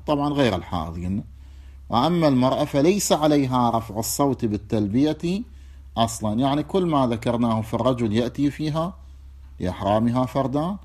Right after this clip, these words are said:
ولكن عندما تحرم من مسجد الشجرة وهو الأحوط استحبابا لها وتصل إلى البيداء فلا ترفع صوتها بالتلبية، يستحب لها أن ت-، تلبي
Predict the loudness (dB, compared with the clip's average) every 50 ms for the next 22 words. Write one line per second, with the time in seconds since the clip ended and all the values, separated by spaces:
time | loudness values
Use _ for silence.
0 | -16 -20 -20 -20 -20 -20 -18 -8 -4 0 2 4 2 2 2 0 -2 -2 0 0
1 | 0 0 0 0 0 0 0 -2 -2 -4 -6 -2 0 0 0 0 -2 -2 0 2
2 | 2 2 2 2 2 0 -2 -2 -2 -2 -2 -4 -4 -4 -4 -2 -2 -2 -2 -2
3 | -2 -4 -4 -8 -12 -18 -20 -20 -20 -20 -20 -20 -20 -20 -20 -20 -20 -20 -14 -8
4 | -6 -4 0 0 0 0 0 -2 0 0 0 0 0 -2 -4 -6 -6 -4 0 0
5 | 0 0 0 -2 -4 -4 -4 -6 -8 -10 -10 -8 -6 -6 -4 0 0 0 0 2
6 | 0 0 2 2 0 2 2 2 2 2 2 2 2 4 4 2 2 2 2 -2
7 | -4 -8 -14 -18 -20 -20 -20 -20 -20 -20 -20 -20 -20 -14 -8 -4 -2 0 0 0
8 | 0 -2 -4 -2 0 0 0 0 0 0 -2 0 -2 -4 -4 -4 -4 -4 -2 -2
9 | -2 -2 -2 -4 -4 -4 -4 -4 -6 -8 -8 -8 -8 -8 -8 -8 -8 -8 -8 -8
10 | -8 -6 -4 -4 -2 0 0 0 0 0 0 0 0 0 2 0 0 -2 -4 -2
11 | 0 -2 -2 -2 -4 -4 0 0 2 2 0 0 -2 -4 -4 -4